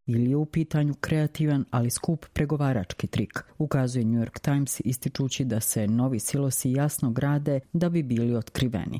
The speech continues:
Decenijama je Kina izbjegavala skupe i opasne trke u naoružanju,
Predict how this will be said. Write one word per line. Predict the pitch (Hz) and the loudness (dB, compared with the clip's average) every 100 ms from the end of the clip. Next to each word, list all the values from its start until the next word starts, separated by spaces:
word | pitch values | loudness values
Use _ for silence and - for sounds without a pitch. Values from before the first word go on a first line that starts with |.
| - | 0
Decenijama | 147 147 - 147 131 117 110 | 0 2 2 2 4 4 2
je | 110 | 0
Kina | - 135 127 | 0 0 2
izbjegavala | 123 127 127 127 135 143 123 | 0 0 0 2 2 2 0
skupe | - - 151 - 135 | -2 -2 -2 0 2
i | 131 | 2
opasne | 131 135 - 135 | 0 0 0 -2
trke | - 131 - 135 | -2 -4 -2 0
u | 135 | 2
naoružanju, | 127 131 139 135 143 147 120 | 2 2 0 2 2 2 0